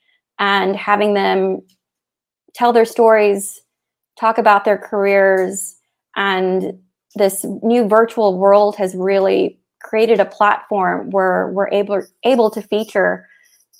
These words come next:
artists more than ever. I, I can't even count how many artists that we've been able to feature through our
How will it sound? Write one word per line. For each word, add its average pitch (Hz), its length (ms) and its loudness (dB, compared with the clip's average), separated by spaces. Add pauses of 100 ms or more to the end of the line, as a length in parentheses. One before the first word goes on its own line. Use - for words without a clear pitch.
(240)
artists 208 680 2
more 208 240 0
than 185 120 -4
ever. 170 520 -4 (460)
I, 180 380 0
I 208 120 2
can't 220 260 -4
even 196 180 -4
count - 300 -8
how 202 100 -8
many 185 220 -6
artists 190 360 -4
that - 100 -6
we've 190 160 -2
been 180 120 -4
able 180 200 -6
to 185 80 -10
feature 190 400 -6
through 175 600 -2 (520)
our 175 600 4